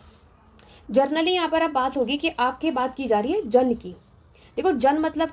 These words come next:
क्या होता है, लोग यानी people। तो जन और विश का मतलब people होता है।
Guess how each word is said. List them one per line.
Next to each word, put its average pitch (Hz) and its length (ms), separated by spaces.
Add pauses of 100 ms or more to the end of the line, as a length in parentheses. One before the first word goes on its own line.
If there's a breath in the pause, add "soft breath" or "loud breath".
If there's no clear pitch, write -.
(140)
क्या 294 120
होता 269 220
है, 370 60
लोग 220 380 (120)
यानी 240 180
people। 233 400 (400 loud breath)
तो 294 80
जन 285 260
और 349 120
विश 285 180
का 320 120
मतलब 294 360
people 247 300
होता 185 240
है। 180 80